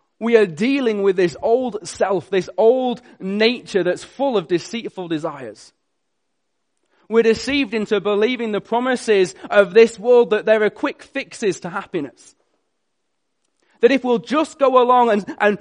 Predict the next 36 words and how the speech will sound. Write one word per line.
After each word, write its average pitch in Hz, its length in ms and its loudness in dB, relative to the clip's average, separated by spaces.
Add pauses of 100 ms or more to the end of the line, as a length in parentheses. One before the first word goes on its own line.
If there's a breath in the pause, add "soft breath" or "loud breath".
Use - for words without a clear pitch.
(140 loud breath)
with 240 180 -2
our 220 220 2
feelings, 247 640 -2
'cause - 240 -4
I 220 60 -2
feel 311 320 0
like 269 160 4
if 233 100 -2
I 226 120 4
did 277 420 -4
this, 311 200 0 (300 loud breath)
then 254 160 2
if 247 140 0
I 233 80 2
just 294 320 -2
satisfy 262 680 0
that 254 260 0
desire, 240 640 4 (120 loud breath)
then 240 160 2
I'll 233 120 2
be 208 140 -6
happy. 165 440 -8 (2000 soft breath)
And 202 240 -2
even 269 380 0
though 208 200 2
our 185 240 0
past - 500 -10 (140)
experience 208 920 0 (120 loud breath)
so 262 340 0
often 196 500 -4
tells 233 380 -2
us 185 100 -2
that 185 180 -6
those 226 240 0
quick - 440 -10
fixes - 600 -4